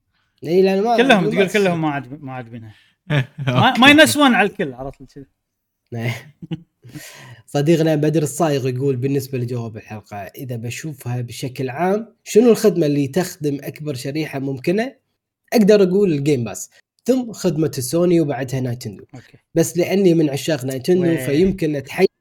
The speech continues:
Speaker 1: لهم شوي. أنا ش-،
Speaker 3: <laughs>
Speaker 1: شوي أنا أشوف خدمتهم زينة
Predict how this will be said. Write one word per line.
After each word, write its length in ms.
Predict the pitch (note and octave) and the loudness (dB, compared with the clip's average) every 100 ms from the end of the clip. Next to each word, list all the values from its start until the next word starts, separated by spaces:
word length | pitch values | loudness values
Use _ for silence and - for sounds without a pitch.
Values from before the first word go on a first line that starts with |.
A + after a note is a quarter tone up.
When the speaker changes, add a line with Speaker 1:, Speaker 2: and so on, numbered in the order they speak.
| _ - | _ -4
Speaker 1:
لهم 320 | F#3 F3+ B3 - _ _ _ | -2 -2 -4 -10 _ _ _
شوي. 460 | - - A3+ C#4+ C4 | -14 -6 2 4 4
أنا 300 | - A#3 A#3 | 2 4 4
ش-، 200 | G#3 - | 2 0
Speaker 3:
<laughs> 520 | A3 - - _ _ - | -8 -12 -20 _ _ 0
Speaker 1:
شوي 300 | A3 C4+ - | 2 0 -2
أنا 300 | G3 G3 F#3+ | 0 0 0
أشوف 280 | F#3+ A3 - | -2 -2 -2
خدمتهم 680 | F3+ D#3+ F#3+ F#3+ G3+ F3 | -4 0 0 0 0 0
زينة 440 | B2 F3 D#3 D3+ | 0 2 2 -2